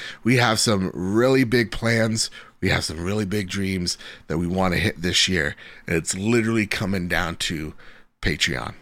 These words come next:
Uh, it's the reason why I'm not selling you a Harry shaver. It's the reason why I'm not telling you to go out there and buy a sofa that comes in a box, or how you could get therapy online. No, you go see Jose for that, okay? He's gonna fix you right up.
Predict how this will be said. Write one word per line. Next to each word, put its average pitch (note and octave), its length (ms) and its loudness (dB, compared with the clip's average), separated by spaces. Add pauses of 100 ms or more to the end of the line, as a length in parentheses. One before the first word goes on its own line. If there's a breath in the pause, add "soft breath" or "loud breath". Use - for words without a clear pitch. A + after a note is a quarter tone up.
(300)
Uh, D#2 200 2
it's F#2 260 -2
the G2 100 -2
reason G2+ 440 -2
why F#2+ 340 0 (320 loud breath)
I'm G#2 160 2
not G#2 220 2
selling G2+ 340 2
you F#2 140 2
a - 20 2
Harry G2 440 4
shaver. G2 580 4 (260 loud breath)
It's - 140 -12
the F#2 100 4
reason G2+ 400 2
why F#2+ 220 4
I'm G2 100 0
not G2 280 0
telling G#2 300 2
you G2 120 2
to F#2 80 0
go F#2 200 0
out G2 200 2
there G2+ 160 2
and F2 100 -4
buy G2 140 4
a F2+ 100 0
sofa G2 400 0
that D#2+ 160 -4
comes G2+ 240 0
in F2 80 0
a E2 60 0
box, - 560 0 (400 loud breath)
or F#2 400 4
how G#2+ 140 4
you G#2+ 140 4
could G2 140 -2
get F2+ 220 2 (140)
therapy A2+ 680 2
online. G#2 540 2 (380 loud breath)
No, A#2 180 4
you F#2+ 140 2
go B2 140 4
see A#2+ 200 4
Jose G#2+ 380 2
for F#2+ 160 -2
that, D#2 180 0
okay? F2 260 -2
He's G2+ 140 -4
gonna G2+ 140 -2
fix - 320 0
you F#2+ 80 0
right F2+ 160 0
up. D#2+ 240 -2